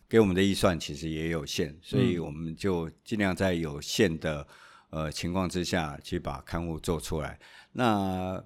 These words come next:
Speaker 1: 龙族啊，棒球世界，那，那基本上都是比较有，有目的性的，因为做一些宣传，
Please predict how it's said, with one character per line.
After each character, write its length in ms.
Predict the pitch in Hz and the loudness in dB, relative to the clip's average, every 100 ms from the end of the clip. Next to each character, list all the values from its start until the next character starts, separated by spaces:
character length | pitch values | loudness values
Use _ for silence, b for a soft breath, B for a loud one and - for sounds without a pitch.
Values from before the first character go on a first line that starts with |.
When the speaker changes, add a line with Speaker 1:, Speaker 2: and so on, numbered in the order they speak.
| _ | _
Speaker 1:
龙 260 | 85 90 90 | -2 0 0
族 200 | 87 85 | 0 2
啊， 340 | 85 82 82 | 2 0 -2
棒 240 | 82 101 85 | -2 -2 0
球 100 | 80 | -2
世 200 | - 82 | -2 0
界， 180 | 87 | 0
那， 340 | 82 90 87 - | 0 -2 -4 -6
那 140 | 113 113 | -4 2
基 120 | 175 | 6
本 200 | 151 110 | 8 8
上 200 | 127 120 - | 6 2 2
都 200 | 165 156 147 | 6 6 6
是 340 | - 143 104 | 2 4 2
比 180 | - 80 | 0 -2
较 440 | 120 110 95 90 | 2 4 4 2
有， 360 | 78 82 73 - | -2 -4 -6 -6
有 340 | 87 82 80 82 | -4 -4 -4 -6
目 180 | 107 | -2
的 140 | 131 120 | 4 4
性 240 | 110 104 | 4 2
的， 260 | 85 82 78 | 2 -2 -4
因 120 | 87 | -6
为 180 | 87 85 | -6 -8
做 240 | - 92 | -2 -2
一 60 | 82 | 0
些 160 | 87 | 0
宣 240 | 85 85 82 | -2 -2 -4
传， 180 | - | -6